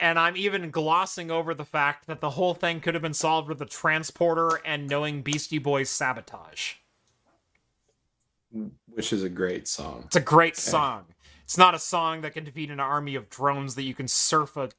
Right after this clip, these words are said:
Speaker 1: galactic starship on.
Speaker 2: Yeah, that was Beyond.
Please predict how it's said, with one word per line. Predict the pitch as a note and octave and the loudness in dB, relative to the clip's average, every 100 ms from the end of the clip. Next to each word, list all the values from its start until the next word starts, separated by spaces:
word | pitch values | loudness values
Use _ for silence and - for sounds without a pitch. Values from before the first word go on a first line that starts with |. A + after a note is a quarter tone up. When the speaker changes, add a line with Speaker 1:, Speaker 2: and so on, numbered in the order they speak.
| _ - | _ -4
Speaker 1:
galactic | D#3 C#3+ C#3 - - | 2 4 4 -2 -6
starship | - D#3+ C#3+ - B2 | 0 2 0 -2 -8
on. | F2+ E2 D#2 - _ _ _ _ _ _ _ _ _ _ _ _ _ _ _ - - _ _ _ _ _ - | -14 -16 -20 -20 _ _ _ _ _ _ _ _ _ _ _ _ _ _ _ -20 -20 _ _ _ _ _ -12
Speaker 2:
Yeah, | F2+ G#2 G2+ F#2+ - - | -6 -4 -4 -6 -12 -6
that | G2 A2 | 4 6
was | A2+ | 8
Beyond. | - A#2+ B2+ A#2+ A2 | 10 10 12 8 6